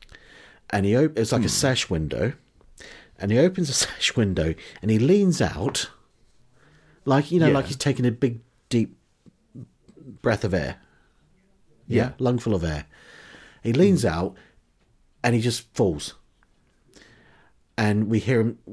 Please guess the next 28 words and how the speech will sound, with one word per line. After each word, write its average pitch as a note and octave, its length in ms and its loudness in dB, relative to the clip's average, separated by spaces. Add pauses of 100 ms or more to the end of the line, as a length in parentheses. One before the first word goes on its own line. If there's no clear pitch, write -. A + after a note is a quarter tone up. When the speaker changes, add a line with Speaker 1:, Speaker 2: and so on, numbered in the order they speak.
(440)
Speaker 1:
we C3+ 140 -2
hear A2+ 160 2
him A2 100 0
screaming A#2 480 2
like F#2 220 0
he's G2 100 -4
falling, G2+ 340 2
like, F2+ 220 0
several, F#2+ 320 -4
<laughs> - 760 -10
several G2+ 360 0
stories D#2+ 540 -2
down. - 140 -8 (500)
Speaker 2:
<laughs> D4 420 0
Right, - 680 0
yeah. G#2+ 320 0
Speaker 1:
And B2+ 220 2
the B2 60 4
rest F3+ 300 0
of D#3 60 0
the - 60 -10
family C3 360 2
go, G2+ 360 2 (260)
"Ah," E4+ 560 2
and C#3 140 0
they're, C#3+ 120 2
they're C#3+ 280 0
happy. E3 500 -2